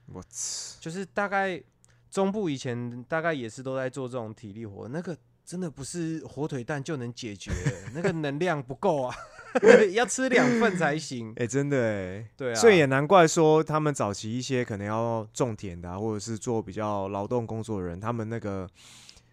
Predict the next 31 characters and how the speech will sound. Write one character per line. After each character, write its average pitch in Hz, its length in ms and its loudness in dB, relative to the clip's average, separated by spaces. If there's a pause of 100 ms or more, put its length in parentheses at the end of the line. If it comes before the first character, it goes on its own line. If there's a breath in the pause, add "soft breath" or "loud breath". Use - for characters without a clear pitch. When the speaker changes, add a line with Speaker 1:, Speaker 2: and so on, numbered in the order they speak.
(160 loud breath)
Speaker 1:
就 131 120 -2
是 123 140 0
要 120 180 4
吃 120 220 -4
大 120 160 2
量 117 140 0
的 104 100 -4
碳 113 220 0
水 92 280 -6
跟 110 400 -6 (100)
比 104 100 -8
较 113 100 0
重 117 240 0
咸 90 240 -8
的 90 80 -10
东 95 220 -8
西， 87 320 -14 (280)
Speaker 2:
对。 117 280 -6
Speaker 1:
他 123 80 -6
们 113 100 -4
才 107 160 -4
能 104 160 -6
撑 117 280 -4
完 101 160 -6
一 104 40 -10
个 95 140 -12
早 80 240 -14
上 92 240 -12
的 85 80 -14
感 78 200 -16
觉。 92 120 -20